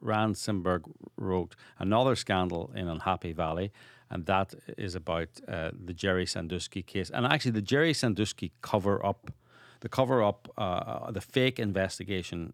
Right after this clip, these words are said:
into Jerry Sandusky, the Penn State coach who abused children. And he was c-, saying they did a fake investigation into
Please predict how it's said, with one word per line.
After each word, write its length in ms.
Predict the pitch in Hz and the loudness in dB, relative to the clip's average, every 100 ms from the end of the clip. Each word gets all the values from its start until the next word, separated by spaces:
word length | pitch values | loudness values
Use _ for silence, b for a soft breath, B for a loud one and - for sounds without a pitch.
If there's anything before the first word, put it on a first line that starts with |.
| - | -8
into 280 | 92 - 85 | -10 -8 -6
Jerry 320 | 92 87 82 | -4 -2 -4
Sandusky, 560 | - 85 85 - - | -4 -6 -6 -6 -10
the 160 | 76 85 | -8 -8
Penn 340 | - - 85 | -8 -6 -6
State 340 | 85 - 85 - B B B - | -6 -6 -8 -10 B B B -6
coach 460 | - 104 - - - | -2 -2 -4 -12 -8
who 160 | - 90 | -4 -4
abused 440 | - 87 87 87 - | -4 -4 -4 -6 -2
children. 400 | - 110 92 82 B B - | 0 2 2 -4 B B -4
And 160 | 101 95 | -2 2
he 140 | 120 | 2
was 180 | 120 - - - | 2 0 -6 -14
c-, 60 | |
saying 360 | - 113 104 95 B B B | -4 0 2 0 B B B
they 360 | - 98 113 113 | -4 2 2 2
did 200 | 135 107 | -2 -2
a 60 | 101 | 0
fake 460 | - 143 - - _ _ _ | 2 2 2 -6 _ _ _
investigation 800 | 120 113 110 - 95 95 - 92 - | 0 2 2 2 2 2 0 -2 -2
into 400 | 95 - 90 | -6 -4 -6